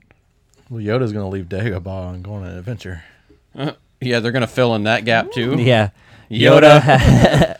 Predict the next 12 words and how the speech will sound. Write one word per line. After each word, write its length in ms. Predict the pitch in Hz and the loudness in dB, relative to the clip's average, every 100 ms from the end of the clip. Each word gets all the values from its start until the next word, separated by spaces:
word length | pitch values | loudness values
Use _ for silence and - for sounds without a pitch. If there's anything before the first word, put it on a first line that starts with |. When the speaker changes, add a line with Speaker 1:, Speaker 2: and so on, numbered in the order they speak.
| _ | _
Speaker 3:
<laughs> 160 | _ - | _ -10
Speaker 2:
Yoda 300 | 107 139 143 | -2 0 2
going 200 | 135 135 | 2 2
out 140 | 135 | 2
there 160 | 131 120 | 2 -2
slaying, 600 | - 117 120 127 117 117 | -2 -2 0 0 0 -4
Yoda 360 | 98 110 107 98 | -2 0 0 -2
re-, 200 | 107 120 | -2 -4
repopulating 880 | - 113 120 113 104 107 104 101 92 | -4 -6 -4 -2 -4 -4 -8 -6 -8
his, 200 | 90 92 | -8 -8
uh, 120 | 87 | -10
species. 560 | - 95 101 113 107 | -8 -10 -10 -12 -14